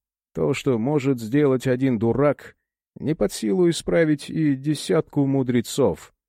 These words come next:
А жизнь показывает, что там, наверху, где всегда была тьма власти, дураков гораздо больше, чем мудрецов.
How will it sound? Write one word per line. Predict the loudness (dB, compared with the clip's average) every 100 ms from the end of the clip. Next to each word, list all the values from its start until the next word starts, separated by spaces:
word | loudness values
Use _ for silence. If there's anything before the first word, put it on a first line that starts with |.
| _ _ _ _ _ _
А | -6 -4
жизнь | 2 2 2 2
показывает, | 0 0 0 2 2 0
что | 0 -2 0
там, | 0 2 2
наверху, | 2 0 -2 -2 -2
где | -2 -4
всегда | -4 -6 -2 0 2
была | 2 4 2
тьма | 0 -4 0 0
власти, | 0 0 0 0 -2 0 -2 _ _ _
дураков | -10 -2 0 2 2 2 2
гораздо | 0 2 2 2 0
больше, | 0 0 0 -2 -4 -8
чем | -4 -2 0
мудрецов. | 0 2 0 0 -4 -4 -4 -12